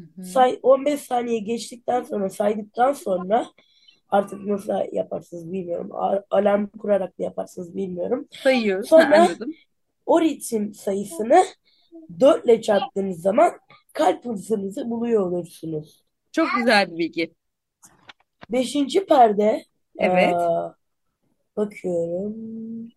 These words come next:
Speaker 2: Bağırsaklarla ilgili.
Speaker 3: Sindirim sistemi
Speaker 2: Bağırsaklara,
Speaker 3: yani.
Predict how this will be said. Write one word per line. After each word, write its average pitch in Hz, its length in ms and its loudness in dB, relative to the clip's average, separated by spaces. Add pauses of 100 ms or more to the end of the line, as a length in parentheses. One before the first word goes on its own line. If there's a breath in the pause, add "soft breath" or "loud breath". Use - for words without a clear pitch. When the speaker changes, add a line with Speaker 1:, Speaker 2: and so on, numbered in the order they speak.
(520)
Speaker 2:
Bağırsaklarla 269 680 4
ilgili. 180 540 -4 (680)
Speaker 3:
Sindirim 262 280 4
sistemi 202 440 2
Speaker 2:
Bağırsaklara, - 0 -
Speaker 3:
yani. 220 440 0